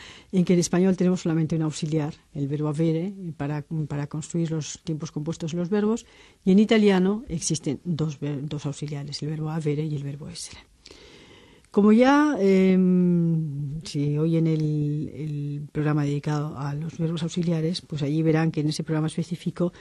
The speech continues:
se dice que en los tiempos compuestos, la forma activa del verbo, el sistema del italiano dispone para su uso de dos auxiliares. Eh, acabamos de decir, avere y essere,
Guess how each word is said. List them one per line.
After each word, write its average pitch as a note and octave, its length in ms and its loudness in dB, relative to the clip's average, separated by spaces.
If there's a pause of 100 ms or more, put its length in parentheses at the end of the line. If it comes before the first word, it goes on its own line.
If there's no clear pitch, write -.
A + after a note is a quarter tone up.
(500)
se F#3+ 280 6
dice A#3+ 180 8
que G#3 60 4
en F#3 40 6
los F3+ 100 2
tiempos G3+ 240 0
compuestos, A3+ 440 2
la D#3+ 80 2
forma F3 240 0
activa F#3 320 0
del E3 160 2
verbo, F3 340 2 (220)
el D#3 120 0
sistema E3+ 320 0
del F3 100 4
italiano E3 420 2
dispone E3 440 0
para C#3+ 180 0
su F3 160 -2
uso E3 360 -2
de D#3+ 120 -4
dos D3+ 180 0
auxiliares. C3 720 -8 (180)
Eh, D#3 180 -8
acabamos C3 440 -6
de C3+ 100 -6
decir, C#3 320 -8
avere D#3 300 -4
y D3 120 -4
essere, D3 340 -8